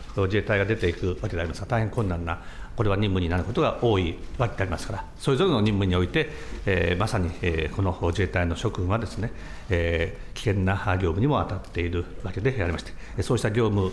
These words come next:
を指示する際についてもですね、我々も、お、判断をしているわけでございます。え、そして、え、ま、今回のこの任務付与についてはですね、え、この、ま、様々な状況を当然、え、慎重に、え、検討する中において適切に、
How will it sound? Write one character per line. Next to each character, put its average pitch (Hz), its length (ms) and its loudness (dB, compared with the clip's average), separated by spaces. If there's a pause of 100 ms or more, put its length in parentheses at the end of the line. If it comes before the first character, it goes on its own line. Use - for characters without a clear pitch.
(100)
を 156 200 2
指 101 120 2
示 117 220 2
す 127 60 2
る 101 40 4
際 202 220 2
に 135 80 0 (140)
つ - 100 0
い 220 60 2
て 226 80 0
も 170 100 2
で 92 80 0
す - 100 -6
ね、 123 140 -2 (320)
我 95 100 2
々 90 140 2
も、 135 240 2 (160)
お、 82 220 0
判 87 220 0
断 85 160 2
を 110 60 2
し - 80 -10
て 90 100 2
い 80 80 2
る 82 240 -2
わ 98 100 -6
け 110 80 -6
で 107 300 0
ご 85 100 0
ざ 80 80 0
い - 20 -6
ま 82 80 -4
す。 - 100 -10 (320)
え、 127 60 4
そ 156 140 0
し - 60 -4
て、 180 220 2 (320)
え、 147 540 2 (140)
ま、 147 80 0
今 170 200 0
回 107 220 2 (300)
の 123 140 4
こ 120 180 0
の 110 340 4
任 113 180 4
務 95 140 4
付 117 160 -2
与 98 140 2 (100)
に 98 100 0
つ - 100 0
い 117 60 2
て - 80 -2
は - 80 0
で - 60 -4
す - 140 -6
ね、 131 200 -2 (320)
え、 92 320 4
こ 110 60 0
の、 101 180 2
ま、 110 80 2
様 113 220 2
々 90 180 2
な 101 380 0
状 92 140 2
況 85 160 0
を 80 40 2
当 127 140 2
然、 113 240 2 (300)
え、 - 80 2
慎 95 200 0
重 92 160 0
に、 117 220 2 (240)
え、 90 80 2
検 - 280 -2
討 87 160 2
す - 160 -8
る 113 140 0
中 107 180 2
に 107 100 2
お 175 40 4
い 190 60 2
て 143 100 2
適 - 200 -4
切 90 200 0
に、 110 140 2